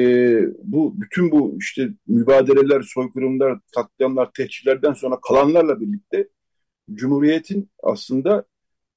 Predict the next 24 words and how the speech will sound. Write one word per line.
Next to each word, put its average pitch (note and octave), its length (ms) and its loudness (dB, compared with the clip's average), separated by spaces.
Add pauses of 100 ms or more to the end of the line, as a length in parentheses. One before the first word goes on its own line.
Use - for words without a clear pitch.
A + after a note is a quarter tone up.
(100)
bir C#3+ 220 0
eşit G3+ 280 -2
vatandaşlık C#3+ 560 2
üzerinden, C3 480 2
yani A2 200 -4
Cumhuriyet B2+ 340 0 (380)
kavramına C3 540 0
uygun B2+ 240 -6
olarak B2+ 360 -4 (100)
eşit A#2 280 -10
vatandaşlık A#2+ 540 -2
üzerinden A2+ 640 -2
bir, G#2+ 180 -4 (680)
e, A#2+ 680 4 (1200)
toplumsal, B2 680 0
e, G#2 40 -4
yapı A#2 420 0
kurması A#2+ 580 -4
beklenirdi. A2+ 840 -2 (1000)
Ama B3 140 4
aslında F#3 380 -2
hiç G#3 140 -4
öyle F#3 180 2
olmadı. C3+ 360 2